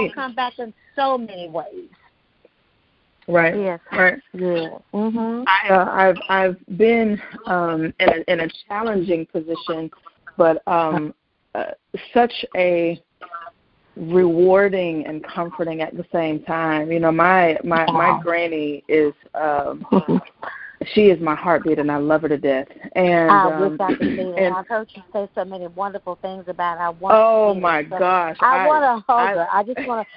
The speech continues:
Speaker 2: I wanna be in her presence. <laughs>
Speaker 1: Oh, my God. I just, I love her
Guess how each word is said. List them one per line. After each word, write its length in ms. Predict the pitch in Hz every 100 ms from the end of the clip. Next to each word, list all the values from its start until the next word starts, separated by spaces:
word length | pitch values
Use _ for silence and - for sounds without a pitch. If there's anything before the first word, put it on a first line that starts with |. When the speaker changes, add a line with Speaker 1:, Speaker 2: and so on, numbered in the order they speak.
| -
Speaker 2:
I 120 | 247
wanna 300 | 262 349 370
be 120 | 359
in 100 | 277
her 120 | 269 196
presence. 580 | - 214 185 - 165 - _ -
<laughs> 100 | 294 - - _ - 370 - - - _ _ 233 - _ 359 - - - - - -
Speaker 1:
Oh, 300 | 339 359 370
my 240 | 359 427 381
God. 240 | 359 349
I 200 | 285 571 415
just, 240 | 285 - -
I 160 | 226 214
love 540 | 214 220 226 240 254 254
her 240 | 240 202